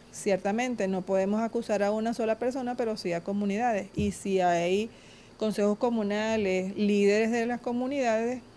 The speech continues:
en, de alguna manera, ellos debieron frenar, ¿verdad?, este tipo de acciones. Para información de todos, las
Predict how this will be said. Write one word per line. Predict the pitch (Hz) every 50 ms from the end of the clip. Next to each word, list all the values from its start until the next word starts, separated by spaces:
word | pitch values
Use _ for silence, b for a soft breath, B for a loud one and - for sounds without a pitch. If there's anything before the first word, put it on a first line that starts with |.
| - - - -
en, | 196 196 196 190 190 190 190 180 -
de | 208 180 196 190 190
alguna | 185 185 190 190 190 185 185 196
manera, | 220 240 269 277 233 196 214 247 - B B B B B B B B -
ellos | - 202 196 185 185 202 208
debieron | 220 226 220 214 220 214 202 196 196 190 202 214 220 220 220 214 - - - - - - - - - - -
frenar, | - - 214 208 202 196 196 202 196 170 170 - - - - - - - - - - - - - -
¿verdad?, | - 170 185 214 240 -
este | 208 214 196 - 190
tipo | 190 - 202 190 - 196
de | 196 185
acciones. | 180 - - 156 131 - - - - - - B B B B 254 269 269 269 B - - - - - - - -
Para | - 214 208 208 202 208 208 202 202 196 196 190 196 196 190 190 190 185 185 185 180 180 175 175 165 B B B B B B B B B B B -
información | - 208 202 190 - 208 202 196 202 202 - 208 196
de | 208 254
todos, | 277 - 254 220 196 196 220 214 233 - - -
las | 208 208 208 208 196 196 202 196